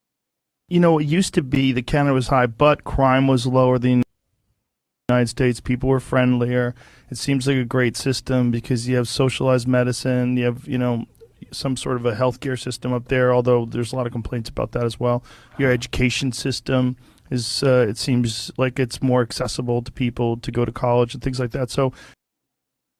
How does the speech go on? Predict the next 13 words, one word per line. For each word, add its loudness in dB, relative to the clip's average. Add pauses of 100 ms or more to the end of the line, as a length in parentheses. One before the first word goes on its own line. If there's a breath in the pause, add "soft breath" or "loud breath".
(120)
you're 2
contributing 2
into 0
this -4
pile, 2
which -6
is -10
fine. -2
But -2
then 2 (600 loud breath)
when 4
you 8
have 4